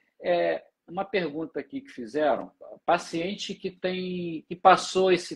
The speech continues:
time aí de dez anos, né? É, vamos dizer, uma senhora que,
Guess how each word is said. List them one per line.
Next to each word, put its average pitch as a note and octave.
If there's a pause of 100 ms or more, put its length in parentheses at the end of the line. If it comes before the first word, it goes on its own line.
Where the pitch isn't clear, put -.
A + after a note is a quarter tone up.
(120)
time B2+
aí A#2
de G#2+
dez A2+
anos, B2
né? C3+ (640)
É, G#2+
vamos A#2+
dizer, B2+
uma B2 (240)
senhora C3
que, C3+